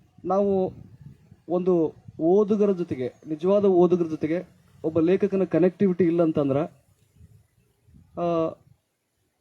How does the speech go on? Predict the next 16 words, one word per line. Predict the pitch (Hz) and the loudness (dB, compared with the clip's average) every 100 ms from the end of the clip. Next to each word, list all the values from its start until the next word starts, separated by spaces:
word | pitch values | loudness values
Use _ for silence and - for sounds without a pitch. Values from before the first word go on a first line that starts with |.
| _ - - - - | _ -20 -16 -16 -4
ಬರಹದ | 170 214 214 208 | 0 2 2 2
ಸಾಧ್ಯತೆನೂ | 202 156 175 175 185 196 | 0 -2 0 0 0 0
ಗೊತ್ತಾಗಂಗಿಲ್ಲ | 175 160 156 143 135 147 190 - - - - - - - - - - - - _ _ _ _ - _ - - - | 2 0 -2 -4 -4 -4 -4 -8 -18 -16 -16 -18 -20 -20 -20 -20 -20 -20 -20 _ _ _ _ -20 _ -20 -12 -2
ಮತ್ತು | 196 233 | 0 2
ಅದು | 214 196 170 143 _ _ - | 2 4 2 0 _ _ -4
ಒಂದು | 185 185 175 143 - - _ _ _ _ | 0 2 2 0 -8 -20 _ _ _ _
ಕಾವ್ಯ | 165 185 202 | 0 2 4
ಆಗಿರಲಿ, | 196 175 175 180 | 2 2 0 0
ಕಥೆ | 160 185 | 0 2
ಆಗಿರಲಿ, | 180 165 156 165 - _ _ - | 2 2 0 -4 -6 _ _ -6
ಕಾದಂಬರಿ | 156 156 175 160 | 0 2 4 4
ಆಗಿರಲಿ, | 151 139 135 190 - _ _ - _ _ - | 2 0 -2 -6 -8 _ _ -20 _ _ -6
ಅದು | 185 | 0
ಯಾವುದೂ | 185 170 202 | 2 4 2
ಕೂಡ, | 208 220 170 151 - _ _ _ _ - | 0 2 2 0 -8 _ _ _ _ -4
ಆ, | 156 151 | 0 0